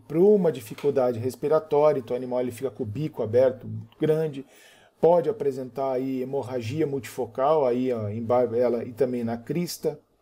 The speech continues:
tá? Podendo apresentar no animal. Vai tendo também o edema de face, então a região dos olhos vai ficando, os olhos menorzinhos, né, que se diz em região em volta mais inchada, mais edemasiada, né,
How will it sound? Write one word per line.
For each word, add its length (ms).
tá? 280
Podendo 320
apresentar 720
no 60
animal. 580
Vai 220
tendo 460
também 340
o 120
edema 440
de 120
face, 440
então 140
a 40
região 460
dos 280
olhos 400
vai 120
ficando, 440
os 140
olhos 200
menorzinhos, 800
né, 100
que 80
se 80
diz 280
em 60
região 460
em 60
volta 580
mais 400
inchada, 580
mais 220
edemasiada, 960
né, 260